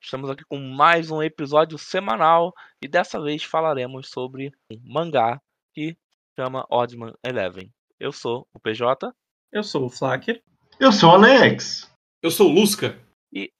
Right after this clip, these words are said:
Speaker 1: antes de começarmos, é, eu queria pedir pra vocês, caso vocês tenham Twitter, vocês queiram saber sobre o nosso trabalho, queiram saber atualizações,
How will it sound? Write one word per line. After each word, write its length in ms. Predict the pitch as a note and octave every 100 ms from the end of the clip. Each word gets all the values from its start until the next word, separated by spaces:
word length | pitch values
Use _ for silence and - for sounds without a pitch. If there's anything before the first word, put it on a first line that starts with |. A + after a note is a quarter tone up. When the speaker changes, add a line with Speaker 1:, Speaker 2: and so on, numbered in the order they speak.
| -
Speaker 1:
antes 200 | D#4 -
de 60 |
começarmos, 880 | - G#3 F#3 - F3 F3+ F3+ F3+ - - _ _ -
é, 320 | C#3 C#3 C#3
eu 60 | D3
queria 200 | G3 G#3
pedir 220 | F3 G3
pra 120 | F3+
vocês, 760 | F3 E3+ - F3+ F3+ F#3 - -
caso 280 | - A#3 A#3
vocês 220 | - E3+
tenham 200 | - E3+
Twitter, 520 | D#3 C3+ D3+ F3 D3+ D3
vocês 220 | C#3+ -
queiram 240 | D#3+ D#3
saber 320 | - C#3 C#3
sobre 240 | C3+ C3+ C3+
o 20 |
nosso 340 | B2+ B2+ A#2+ -
trabalho, 680 | - G#2 G#2+ C#3 C#3+ B2 A#2
queiram 220 | - C3+
saber 280 | C3 C3+ A#2
atualizações, 720 | A2+ B2 B2 D3+ - F3+ G3+